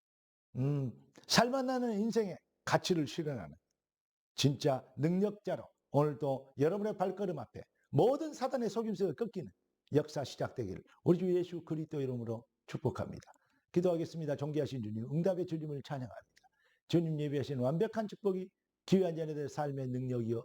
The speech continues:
응답과 증거되게 하옵소서. 살아계신 주 예수 그리스도 이름으로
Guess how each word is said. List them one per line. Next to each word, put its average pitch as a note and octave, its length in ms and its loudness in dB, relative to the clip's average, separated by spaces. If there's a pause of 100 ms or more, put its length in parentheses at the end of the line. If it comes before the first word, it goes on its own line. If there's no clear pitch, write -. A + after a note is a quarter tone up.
응답과 F#3+ 540 0
증거되게 G3 680 0 (120)
하옵소서. - 520 -4 (580)
살아계신 F#2 480 0
주 A3 220 2
예수 A3 340 -2
그리스도 G3 340 -2
이름으로 C#3+ 460 -4